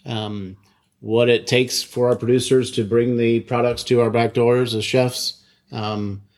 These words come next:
and then highlighting those. Um, I, I found that, uh, in that time, uh, found that it, simple preparations tend to be the best way to highlight a very quality in-, ingredient.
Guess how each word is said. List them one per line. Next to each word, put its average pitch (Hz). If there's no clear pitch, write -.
and 120
then 117
highlighting 110
those. 104
Um, 107
I, 104
I -
found 113
that, 110
uh, 104
in 135
that 120
time, 117
uh, 107
found 120
that -
it, -
simple 156
preparations 131
tend 139
to 127
be 123
the 117
best 120
way 123
to 104
highlight 110
a 107
very 110
quality 104
in-, 98
ingredient. 107